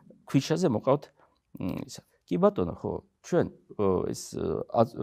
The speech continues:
ვაწვდით ამ წეთოვით, წეთოვანი სისტემებით მინერალები,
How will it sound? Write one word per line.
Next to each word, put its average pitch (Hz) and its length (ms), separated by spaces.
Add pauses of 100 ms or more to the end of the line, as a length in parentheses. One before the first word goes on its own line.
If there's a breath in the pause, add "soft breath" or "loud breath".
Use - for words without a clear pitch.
(140)
ვაწვდით 98 480
ამ 90 160
წეთოვით, 92 720 (560 soft breath)
წეთოვანი 101 400
სისტემებით 101 540 (160)
მინერალები, 101 680